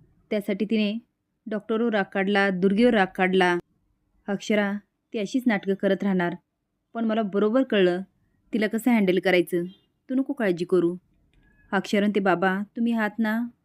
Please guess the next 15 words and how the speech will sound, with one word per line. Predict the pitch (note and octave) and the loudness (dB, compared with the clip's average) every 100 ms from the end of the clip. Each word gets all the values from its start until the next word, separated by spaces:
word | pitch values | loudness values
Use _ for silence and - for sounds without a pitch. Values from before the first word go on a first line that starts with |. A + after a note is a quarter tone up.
| - | -6
म्हणून | B3 B3 | 0 0
मला | B3 | 0
काळजी | B3 F3+ E3+ | 0 0 2
नाही." | F#3 F3 E3+ | 2 2 0
तो | - _ _ _ _ _ G#3+ | -6 _ _ _ _ _ -6
म्हणतो, | G#3 | -4
"अक्षरा, | F3 - G3 F#3+ | -4 -4 -2 -2
तू | G3 - | -4 -8
लवकर | G#3 F3+ G#3 G#3 | -6 -4 -4 -2
घरी | G3+ F#3+ | 0 2
ये." | E3 E3 - _ _ _ _ | 2 0 -6 _ _ _ _
ती | G#3+ | -8
म्हणते, | G#3+ | -4
"हो | G#3+ | -2
बाबा, | A3 G3 E3+ | 0 0 0